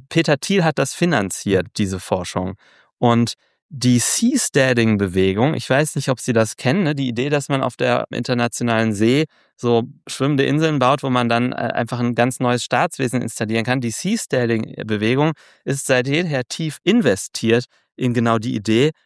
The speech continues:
das auszuprobieren auf diesen schwimmenden Inseln. Und die wollen das nicht nur auf schwimmenden Inseln ausprobieren, sondern eigentlich wollen die das entwickeln,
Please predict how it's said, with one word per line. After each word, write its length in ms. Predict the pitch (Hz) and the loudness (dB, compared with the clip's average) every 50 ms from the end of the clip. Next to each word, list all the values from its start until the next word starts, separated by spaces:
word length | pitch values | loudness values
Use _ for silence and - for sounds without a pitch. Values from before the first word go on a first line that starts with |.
| _ _ _ | _ _ _
das 280 | 123 123 139 - - | 0 0 0 -2 -4
auszuprobieren 960 | - 127 160 196 190 - - - 147 - - - 117 101 95 107 104 92 95 - | -2 0 2 2 0 -2 -4 -6 -6 -4 -4 -6 -6 -4 0 0 0 2 0 -2
auf 140 | 92 98 - | -6 -6 -6
diesen 240 | - 104 101 98 | -8 -8 -8 -8
schwimmenden 500 | 92 - - 104 104 101 98 92 92 95 | -10 -6 -6 -4 -4 -4 -6 -6 -8 -8
Inseln. 480 | 90 95 101 104 104 101 113 123 147 165 147 _ _ _ _ _ _ | -8 -8 -8 -6 -4 -4 -4 -4 -4 -6 -8 _ _ _ _ _ _
Und 100 | 143 135 | -2 -2
die 120 | 143 135 | 0 2
wollen 200 | 131 156 202 226 | 2 2 2 2
das 160 | 196 147 - | 0 -4 -4
nicht 160 | - 175 - - | -4 -6 -4 -2
nur 120 | 160 139 | -4 -4
auf 100 | 127 - | -4 -6
schwimmenden 380 | - - 147 147 139 123 117 120 | -6 -4 -2 0 0 0 0 2
Inseln 420 | - 180 233 247 202 147 117 113 | 2 2 4 4 4 4 2 0
ausprobieren, 540 | - 101 104 - - - 104 120 127 127 120 | -2 -2 -4 -4 -8 -8 -6 -4 -4 -2 -2
sondern 240 | 120 117 113 117 - | -2 -2 -2 -2 -2
eigentlich 440 | - 135 180 208 202 147 123 - | 0 0 0 0 -2 -4 -4 -4
wollen 220 | - 113 110 110 110 | -4 -2 -2 -2 -2
die 80 | 110 | -2
das 180 | 101 113 107 - | -2 -4 -4 -4
entwickeln, 540 | - 110 101 - 110 107 - 131 139 151 | -6 -8 -6 -8 -8 -4 0 0 0 0